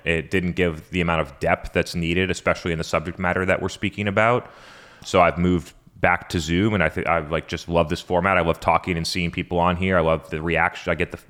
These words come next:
energy and the feedback of how people are reacting. I just find it to be a much better format. And so, and then we've, we get some, I think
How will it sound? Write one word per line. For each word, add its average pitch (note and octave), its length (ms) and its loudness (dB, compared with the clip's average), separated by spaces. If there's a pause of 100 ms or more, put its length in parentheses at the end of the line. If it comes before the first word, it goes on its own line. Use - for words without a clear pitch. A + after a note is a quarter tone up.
energy F#2 440 0
and E2+ 120 2
the D#2+ 40 -4
feedback F2+ 460 -2
of E2 60 -12
how E2 140 0
people E2+ 300 -4
are D#2 80 0
reacting. E2+ 560 -2
I D#2+ 60 0
just - 160 -8
find E2 220 2
it E2 60 -4
to - 60 -20
be F2 80 0
a D#2+ 40 2
much D#2+ 180 -2
better D#2 180 0
format. D#2+ 720 -2 (540)
And F2+ 120 -4
so, E2+ 580 4
and F#2+ 160 2
then F2+ 440 2
we've, G2 400 0
we G2 200 0
get G2 280 0
some, G2+ 520 4
I F#2+ 60 0
think F2+ 220 -2